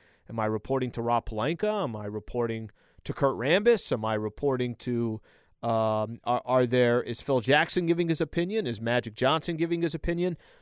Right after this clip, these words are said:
Who exactly am I reporting to? And is everybody pulling the rope in the same direction? I, I don't have that answer. I'm not in the front office. I can't give that answer. But what I can do is bring up all these different question marks around the Lakers. Let's put it this way.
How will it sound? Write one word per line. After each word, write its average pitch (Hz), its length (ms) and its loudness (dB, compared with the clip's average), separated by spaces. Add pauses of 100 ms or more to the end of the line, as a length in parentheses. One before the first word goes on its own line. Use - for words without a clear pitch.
(120)
Who 220 220 6
exactly 147 840 4 (280)
am 135 140 0
I 139 100 6
reporting 147 540 0
to? 135 300 -2
And 185 140 -4
is 180 100 2
everybody 190 380 6
pulling 156 280 0
the 135 80 0
rope 131 240 4
in 123 60 -4
the 117 80 -8
same 113 240 -4
direction? 101 460 -8 (200)
I, 135 240 0
I 147 40 2
don't 147 200 4
have 123 160 2
that 107 160 0
answer. 180 440 2 (340)
I'm 139 140 -2
not 143 180 4
in 139 80 2
the 127 60 -4
front 120 260 0
office. 113 320 -2
I 113 40 -6
can't 117 220 -4
give 127 160 -2
that 101 160 -2
answer. 101 420 -6 (360)
But 151 240 4
what 143 140 4
I 139 100 6
can 202 320 2
do 165 160 6
is 117 120 0
bring 156 340 2
up 139 220 6
all 165 220 6
these 180 220 -6
different 160 340 -4
question 151 360 -2
marks 123 300 -2
around 110 240 -4
the 104 60 -8
Lakers. - 580 -14 (640)
Let's 180 160 4
put 208 160 6
it 180 100 6
this 147 200 4
way. 98 240 -8